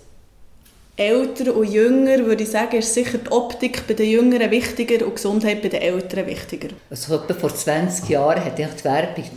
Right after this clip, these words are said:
Speaker 2: uns Seniorinnen und Senioren überhaupt noch nicht angesprochen. Da ist um einen Waschbrettbauch gegangen und um einen gestellten Body.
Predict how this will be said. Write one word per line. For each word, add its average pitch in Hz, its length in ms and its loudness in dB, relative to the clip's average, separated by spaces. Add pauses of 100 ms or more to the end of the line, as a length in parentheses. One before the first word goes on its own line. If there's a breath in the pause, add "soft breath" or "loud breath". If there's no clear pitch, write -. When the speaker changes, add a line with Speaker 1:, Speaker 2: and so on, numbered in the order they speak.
(140)
Speaker 2:
uns 170 280 -2
Seniorinnen 151 640 0
und 135 80 -4
Senioren 143 440 0
überhaupt 143 240 0
noch 170 100 -4
nicht 220 120 0
angesprochen. 190 640 0
Da - 60 -4
ist - 100 -8
um 139 100 0
einen - 640 -8
Waschbrettbauch 233 920 -2
gegangen 208 520 2
und 202 120 -2
um 185 120 2
einen 135 100 2
gestellten 147 640 -2
Body. 220 420 0